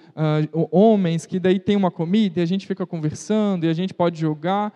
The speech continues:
e a gente só acha que comunhão é isso, que comunhão é ter momentos de lazer, de satisfação, de contentamento. E quando Paulo está falando sobre comunhão para a igreja de Filipos, ele estava muito longe,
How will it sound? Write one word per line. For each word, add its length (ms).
e 100
a 40
gente 240
só 280
acha 200
que 180
comunhão 460
é 60
isso, 500
que 100
comunhão 540
é 140
ter 240
momentos 520
de 100
lazer, 500
de 100
satisfação, 720
de 100
contentamento. 880
E 100
quando 380
Paulo 300
está 200
falando 320
sobre 380
comunhão 760
para 220
a 20
igreja 300
de 100
Filipos, 400
ele 140
estava 300
muito 400
longe, 440